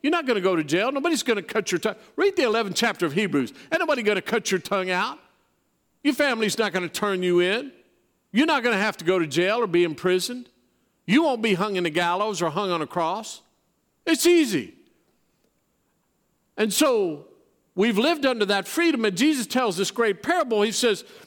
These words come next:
"You know what happens for that seed that's on the side of the road? People, what it is, the seed is the word of God,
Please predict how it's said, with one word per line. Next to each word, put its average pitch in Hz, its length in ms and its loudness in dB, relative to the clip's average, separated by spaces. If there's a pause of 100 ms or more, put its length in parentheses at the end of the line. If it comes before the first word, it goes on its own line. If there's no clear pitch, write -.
(300)
"You 202 140 2
know 330 120 2
what 262 180 0
happens 311 600 0 (520)
for 233 400 0 (260)
that 226 420 -2
seed 269 360 2
that's 240 180 2
on 247 120 2
the 233 60 0
side 247 280 0
of 240 40 -4
the 226 80 0
road? 269 360 0 (280)
People, 294 340 2
what 277 160 2
it 254 80 -2
is, 269 220 2
the 196 80 0
seed 311 260 4
is 190 140 0
the 202 60 0
word 196 180 2
of 185 80 -8
God, 247 340 2